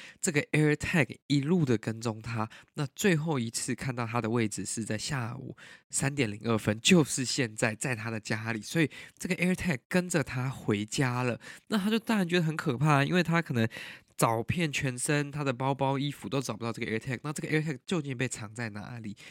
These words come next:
那她第一个反应就是打电话报警嘛，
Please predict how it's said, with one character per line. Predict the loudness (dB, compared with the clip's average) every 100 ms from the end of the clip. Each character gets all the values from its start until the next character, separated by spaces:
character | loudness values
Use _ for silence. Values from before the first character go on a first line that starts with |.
| -20 _
那 | -4 0 0 -2 -8
她 | -2 0 0
第 | -2 -4
一 | -2
个 | -2
反 | -2 -6
应 |
就 | -6
是 | -6
打 | -6 -6
电 | -2
话 | -4
报 | 0 -2
警 | -2 -6 -12
嘛， | -16